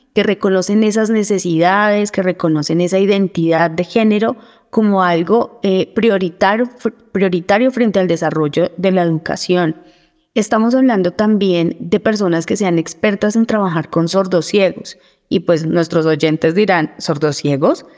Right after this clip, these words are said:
Sí, efectivamente, y tenemos dos estudiantes que en este momento, uno ya terminó su pregrado,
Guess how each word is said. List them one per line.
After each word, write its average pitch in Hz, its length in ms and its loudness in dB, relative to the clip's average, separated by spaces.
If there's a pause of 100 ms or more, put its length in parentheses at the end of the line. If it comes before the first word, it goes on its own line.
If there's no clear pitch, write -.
(160)
Sí, - 520 -2
efectivamente, 170 1000 0
y 196 100 -4
tenemos 170 600 0
dos 214 240 2
estudiantes 233 800 0
que - 120 -2
en 175 100 2
este 160 200 -2
momento, 196 760 0
uno 165 240 0
ya 185 180 2
terminó 202 380 0
su 151 140 -6
pregrado, 196 560 0